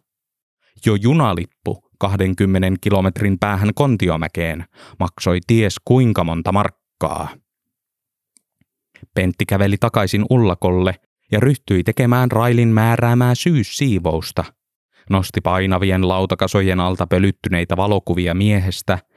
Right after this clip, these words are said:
ja miehen paperia täynnä olleesta urhasta. Heitti roskiin Railin ohjeistamat rojut ja laskusti vainajan muistoesineet siististi laatikkoon,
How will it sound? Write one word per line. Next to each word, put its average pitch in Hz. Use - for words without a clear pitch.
ja 98
miehen 95
paperia 90
täynnä 92
olleesta 98
urhasta. -
Heitti 95
roskiin 98
Railin 92
ohjeistamat 90
rojut 92
ja 92
laskusti 92
vainajan 95
muistoesineet 92
siististi 110
laatikkoon, 95